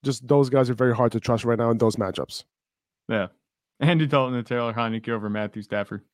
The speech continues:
Speaker 2: Uh, it's just funny to think about.
Speaker 1: Andy
Speaker 2: But
Speaker 1: Dalton and Taylor Heinicke over Russell Wilson, Aaron Rodgers, Trevor Lawrence, and Matthew Stafford.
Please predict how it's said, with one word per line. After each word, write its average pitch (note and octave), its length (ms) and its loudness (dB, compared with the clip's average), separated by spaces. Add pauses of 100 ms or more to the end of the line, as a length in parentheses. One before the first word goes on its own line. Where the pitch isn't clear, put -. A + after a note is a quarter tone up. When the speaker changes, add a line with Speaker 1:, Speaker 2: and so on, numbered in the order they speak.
(420)
Speaker 2:
Uh, B2 200 0
it's G#2+ 200 -6
just A2 140 -8
funny G#2+ 300 -4
to - 60 -18
think G2+ 140 -8
about. F#2+ 380 -6
Speaker 1:
Andy G3+ 220 4
Speaker 2:
But F3+ 40 -6 (220)
Speaker 1:
Dalton G3 220 4
and D#3+ 140 4
Taylor E3+ 220 6
Heinicke D#3+ 460 2
over D3 480 4 (240)
Russell D#3 400 4
Wilson, C#3 460 2 (580)
Aaron E3 340 6
Rodgers, C3+ 680 2 (1600)
Trevor F3 260 4
Lawrence, C#3 380 2
and C#3 160 -2
Matthew B2 260 -2
Stafford. - 420 -8